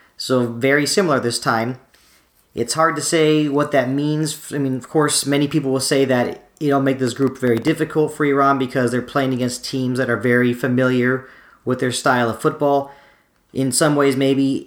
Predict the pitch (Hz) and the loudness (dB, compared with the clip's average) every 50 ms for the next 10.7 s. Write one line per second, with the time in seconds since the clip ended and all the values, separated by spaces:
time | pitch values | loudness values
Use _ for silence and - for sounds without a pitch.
0 | - 147 - - 143 131 139 143 143 147 139 131 117 104 131 147 139 139 - 135 | -10 -10 -6 -4 -2 0 2 2 2 4 2 2 0 2 0 0 0 0 0 -2
1 | 127 - 156 143 131 131 123 - - 156 151 147 147 147 139 139 127 - 127 120 | 0 2 2 2 2 2 0 0 0 0 0 2 2 0 2 0 0 0 0 0
2 | 120 120 127 127 127 127 123 120 120 - 160 160 160 160 143 156 156 160 151 151 | 0 2 2 4 4 4 2 0 0 -2 0 0 0 0 0 0 0 0 -2 -4
3 | - - - - _ _ - 123 131 135 123 127 131 127 123 139 139 - 156 139 | -8 -10 -14 -18 _ _ -6 -2 0 0 0 0 -2 0 0 0 0 2 0 0
4 | 120 131 135 131 131 123 123 - 131 120 123 120 120 123 123 120 127 123 120 120 | 0 0 0 0 0 -2 -2 -2 0 0 0 0 0 0 -2 -2 -2 -2 0 2
5 | 131 131 127 127 127 127 123 123 120 110 113 123 127 127 127 131 123 113 113 127 | 2 2 2 2 0 -2 -2 -4 -4 -4 -2 -2 -2 0 0 -2 -2 -2 0 -2
6 | 123 123 120 104 113 117 131 117 98 - - - - - - _ _ - 147 135 | 0 0 -2 -2 -2 -2 -2 -2 -2 -4 -10 -16 -20 -20 -20 _ _ -2 -2 0
7 | 127 127 170 175 180 165 165 160 156 - 151 139 131 120 - - 160 147 - 156 | 0 0 0 2 2 2 2 0 -2 -2 0 0 0 0 0 -2 -2 0 2 2
8 | 147 143 135 - - - - _ _ _ _ _ _ - - 58 - 123 120 151 | 2 2 2 0 -4 -12 -20 _ _ _ _ _ _ -20 -20 -18 -14 -6 -2 -2
9 | 151 151 - 156 156 170 156 147 139 143 147 147 135 - - 156 143 127 127 - | -2 0 -2 -2 0 2 2 2 2 2 2 2 2 0 0 2 2 2 0 -2
10 | - 156 151 147 139 120 113 117 117 117 117 123 - - | -4 -2 -2 0 0 0 0 2 2 2 2 0 -2 -4